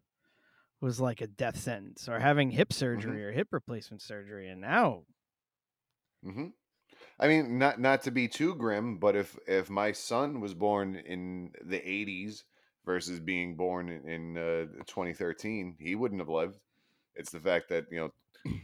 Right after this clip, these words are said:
Speaker 2: thirty years later, they had the technology to, to beat what he had, but, you know, he had a stage four Wilms tumor. That, that was a death sentence in the eighties. In two thousand thirteen, they have a routine. They have, like, th-, there's a guy that wrote a book on how to treat it, what to do and everything, and, and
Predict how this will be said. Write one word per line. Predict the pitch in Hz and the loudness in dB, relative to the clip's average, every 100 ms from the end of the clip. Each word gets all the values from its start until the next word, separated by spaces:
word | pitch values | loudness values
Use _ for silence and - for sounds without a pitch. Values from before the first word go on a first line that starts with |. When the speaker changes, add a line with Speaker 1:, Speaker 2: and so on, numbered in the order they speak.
| - | -10
Speaker 2:
thirty | - 98 92 | 0 2 2
years | 90 87 85 | 0 -2 -2
later, | 87 104 95 92 | 2 2 2 0
they | 85 80 | 0 0
had | 90 82 | -2 -2
the | 82 | -6
technology | - 82 90 90 87 82 85 | -4 -4 0 0 0 -2 -10
to, | - 87 73 | -6 -6 -6
to | - 78 | -8 -8
beat | 78 87 82 | -6 -6 -6
what | 78 | -6
he | 76 | -2
had, | 82 110 87 73 | 0 0 0 -8
but, | - | -12
you | 76 | -12
know, | 73 | -14
he | 78 80 80 | -10 -10 -6
had | 78 78 | -6 -4
a | 80 78 | -4 -6
stage | - - 85 80 | -8 -8 -8 -8
four | - 82 82 | -6 -2 0
Wilms | 87 92 87 - | 0 -4 -6 -8
tumor. | 104 117 82 _ - | -6 -4 -6 _ -12
That, | 64 - - - - - | -10 -2 0 0 -2 -2
that | 85 | -2
was | 78 | -2
a | |
death | 87 82 - | -2 -2 -2
sentence | 87 80 87 76 | -6 -6 -10 -10
in | 82 | -12
the | 73 | -6
eighties. | 82 82 101 123 - _ - _ _ - | -4 -2 -4 -8 -14 _ -20 _ _ -10
In | 87 85 | -10 -8
two | - 101 | -6 -2
thousand | 92 95 87 90 85 | 2 2 2 -4 -2
thirteen, | 92 - 123 139 120 120 _ _ _ - | -2 -2 -4 -4 -4 -10 _ _ _ -6
they | - | 0
have | 98 | 2
a | 95 | 2
routine. | 95 101 - 131 - 80 _ _ _ | -2 -4 -2 -2 -4 -10 _ _ _
They | 76 | -4
have, | 87 85 | -2 0
like, | 85 82 - | 0 -2 -6
th-, | 85 | -8
there's | 80 80 | -4 -4
a | 78 | 0
guy | 90 87 | 2 4
that | 82 | 2
wrote | 92 85 | 2 0
a | |
book | 73 90 95 - | 2 2 2 -2
on | 85 | -4
how | 90 92 | -2 -2
to | 90 | -2
treat | - 95 104 | -6 -2 -2
it, | 104 - | -2 -4
what | - | -10
to | 82 | -8
do | 92 95 98 | -4 -2 -2
and | |
everything, | 101 104 104 110 113 | -2 -4 -4 -6 -4
and, | 95 78 | -6 -6
and | 78 80 | -8 -10